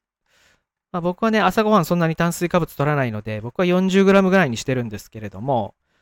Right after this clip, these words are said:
まあ、五十グラム基準で言うと、五十グラムのうち脂質が二グラム、えー、プロテイン、えー、タンパク質が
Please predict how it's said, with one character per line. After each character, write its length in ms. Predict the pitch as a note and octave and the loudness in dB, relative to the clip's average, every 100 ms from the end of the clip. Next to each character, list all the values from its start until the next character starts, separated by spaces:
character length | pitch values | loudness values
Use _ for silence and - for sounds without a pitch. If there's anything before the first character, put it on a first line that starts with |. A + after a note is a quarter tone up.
| _ _ _ _ | _ _ _ _
ま 140 | F3 | -4
あ、 60 | D3 G3 | -4 -2
五 160 | D3+ | 0
十 280 | E3 F#3 F3 - | 2 0 0 -2
グ 100 | D#3+ | 0
ラ 80 | D#3+ | 0
ム 100 | D3 | 0
基 160 | F3 | -2
準 240 | C#3 B2 G#2+ | -2 -4 -6
で 120 | G#2 | -8
言 160 | A2 | -8
う 80 | A#2 _ _ | -10 _ _
と、 380 | G#3+ D3 G2+ - _ | 0 2 0 -6 _
五 160 | D3+ E3+ | -2 0
十 180 | G#3 | 2
グ 80 | G#3+ | 4
ラ 80 | A3 | 4
ム 100 | F#3+ | 4
の 100 | D3+ | 0
う 60 | C#3 | -2
ち 220 | - C#3+ | -4 0
脂 140 | A#2+ | 0
質 540 | - D#3+ G#3 G3 - G3 | -2 -4 -4 -4 -6 -2
が 220 | A3+ - _ _ _ _ - | -2 -4 _ _ _ _ -8
二 160 | C3+ | -2
グ 100 | C3 | 0
ラ 120 | G#2+ | -2
ム、 140 | F#2 - _ _ _ _ _ _ _ _ _ _ _ _ - | -6 -18 _ _ _ _ _ _ _ _ _ _ _ _ -12
え 140 | A2+ | -8
ー、 40 | A2 | -4
プ 140 | - | 2
ロ 120 | F#3 | 2
テ 220 | F3+ F3 C#3+ | 4 0 0
イ 40 | |
ン、 240 | A2 A2 - - | -2 -12 -16 -14
え 120 | A2+ | -6
ー、 40 | |
タ 140 | - G3+ | -2 2
ン 60 | |
パ 120 | G3 | 0
ク 100 | F#3+ | 0
質 220 | F#3 - F#3+ | -6 -4 2
が 240 | G3 | 2